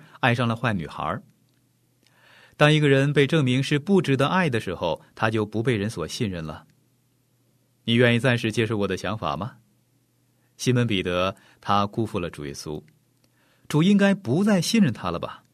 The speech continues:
但是呢，主耶稣他爱彼得，而且非常爱彼得。在约翰福音的十五章第十三节，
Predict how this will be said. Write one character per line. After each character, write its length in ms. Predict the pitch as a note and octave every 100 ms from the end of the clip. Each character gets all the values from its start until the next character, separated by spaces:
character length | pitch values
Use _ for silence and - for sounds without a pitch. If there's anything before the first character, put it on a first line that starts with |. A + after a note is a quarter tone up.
| _ _ _ _ _ _
但 160 | - G2+
是 140 | G#2+
呢， 160 | G2 F2+ - _
主 140 | B2+
耶 80 | B2+
稣 240 | C3+ C#3
他 160 | C3+ C3+ C#3+
爱 340 | G#3+ A3+ F#3
彼 200 | B2 F#2+
得， 280 | E2+ F2 G#2+ - -
而 120 | C3
且 160 | D#3 B2
非 360 | A#2 - A3+ B3+
常 200 | A#2+ A2+
爱 120 | G2+
彼 120 | -
得。 240 | - - _ _ _ _ _ _ _ _ _ _ _ _ _ _ _ -
在 160 | C#3+
约 140 | B2+ B2+
翰 160 | C3
福 160 | A#2 G#2+
音 80 | A2+
的 100 | A2+
十 140 | -
五 160 | B2+ G#2+
章 220 | A#2 A#2
第 120 | A2+
十 160 | A2 A2
三 200 | A#2+ A#2+
节， 400 | F#2 E2+ F#2